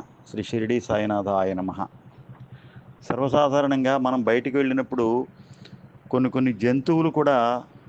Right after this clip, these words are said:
మన మీద దాడి చేస్తూ ఉంటాయి. మనం చూడం-, చూడండి ఒకసారి ఒక సర్కస్‌లో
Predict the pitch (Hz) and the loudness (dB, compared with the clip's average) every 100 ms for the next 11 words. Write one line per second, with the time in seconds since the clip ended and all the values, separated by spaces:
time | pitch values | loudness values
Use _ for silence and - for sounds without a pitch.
0 | - 113 123 135 139 127 113 110 117 - | -4 -2 0 2 2 2 2 0 -2 -10
1 | - - 110 117 151 170 156 - 123 107 | -20 -14 -2 0 0 0 -2 -2 -2 -2
2 | 95 95 - - - 117 120 - 135 139 | -4 -6 -8 -14 -6 -2 -2 0 0 0
3 | 123 - - - - 131 131 123 113 123 | -2 -6 -16 -8 -2 0 2 0 0 2
4 | 123 113 - 113 - 120 - 120 | 2 0 -2 -4 -2 -4 -2 -4